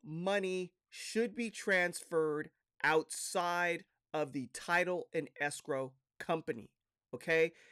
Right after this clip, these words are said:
You don't wanna be sending checks directly to the seller. You don't want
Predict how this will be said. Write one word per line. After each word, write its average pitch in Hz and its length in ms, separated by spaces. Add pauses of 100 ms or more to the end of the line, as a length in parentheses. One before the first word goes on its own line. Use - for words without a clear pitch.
(140)
You 135 140
don't 180 300
wanna 214 260
be 208 140
sending 208 600
checks - 640 (460)
directly 185 840 (260)
to 180 400 (240)
the 170 160
seller. 165 520 (540)
You 160 140
don't 196 400 (220)
want 185 480